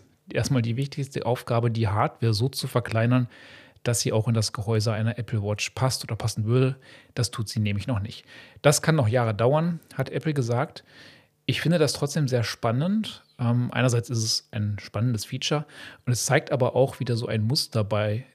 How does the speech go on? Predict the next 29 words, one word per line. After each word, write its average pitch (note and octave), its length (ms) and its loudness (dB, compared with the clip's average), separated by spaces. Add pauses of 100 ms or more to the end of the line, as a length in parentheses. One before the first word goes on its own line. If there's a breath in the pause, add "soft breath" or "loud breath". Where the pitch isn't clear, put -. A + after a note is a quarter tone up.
Technologien A#2 760 0
auf, A#2+ 360 -2 (160)
auf G#2+ 160 -8
das G2+ 160 -6
ich G#2+ 160 -6
nachher A2 320 -4
auch - 80 -14
nochmal G#2 220 0
zu - 120 -8
sprechen A2 360 -8
komme, C#3+ 300 -2 (760 loud breath)
dass A#2+ 140 0
nämlich C#3 380 2
keiner D3+ 420 2
weiß, C#3+ 560 0 (220)
wenn A2+ 180 0
ein B2 200 -2
Produkt - 400 -4
veröffentlicht C#3+ 720 -6
wird, C#3+ 300 0
wozu D#3+ 440 -2
es D#3+ 120 -2
am A#2+ 120 -4
Ende A#2+ 400 0
wirklich C#3+ 520 -2 (380 soft breath)
genutzt B2+ 500 2
wird A2+ 220 0
und A2+ 120 -6
in - 140 -14